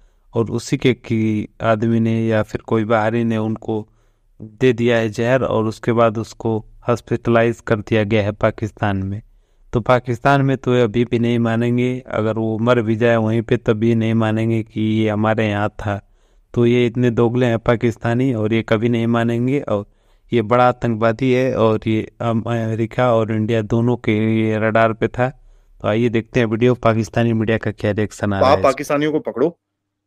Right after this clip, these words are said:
Speaker 2: उनसे बात-बात करो यार, थोड़ा सीधा करो, नहीं तो ये चाइनीज के पास चले जाएंगे, मैं इतना ही कर सकता हूँ। तो आपने बोला ठीक है मैं करता हूँ कुछ, but I want these guys finished।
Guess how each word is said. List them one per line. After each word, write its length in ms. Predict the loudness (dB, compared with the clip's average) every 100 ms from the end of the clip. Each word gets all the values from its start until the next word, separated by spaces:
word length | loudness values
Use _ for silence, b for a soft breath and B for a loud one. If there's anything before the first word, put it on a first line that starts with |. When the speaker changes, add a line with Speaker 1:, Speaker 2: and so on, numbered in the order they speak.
| _
Speaker 2:
उनसे 220 | -4 0
बात-बात 460 | 2 4 4 4 4
करो 200 | 2 0
यार, 140 | 2 0
थोड़ा 120 | -2
सीधा 280 | -6 0 2
करो, 220 | 2 0
नहीं 120 | -2 -2
तो 120 | 0
ये 100 | 0
चाइनीज 400 | 0 0 -2 -6
के 140 | -4
पास 180 | 0 0
चले 140 | 0
जाएंगे, 260 | 0 0 0
मैं 240 | 2 2
इतना 200 | 0 -2
ही 100 | -2
कर 100 | 0
सकता 260 | -2 -6 -18
हूँ। 80 | -20 _ _ _ _ _ -2
तो 60 |
आपने 160 | 0 4
बोला 140 | 4
ठीक 220 | 6 4 2
है 80 |
मैं 160 | -2 0
करता 240 | 0 2
हूँ 100 | 2
कुछ, 240 | 2 -4 -8 _ _ _ _ -6
but 200 | 4 4 4 _ _ _ -2
I 80 | 0
want 200 | 2 2
these 240 | 0 -2
guys 260 | 4 4 4 -2 _ -8
finished। 240 | -8 -10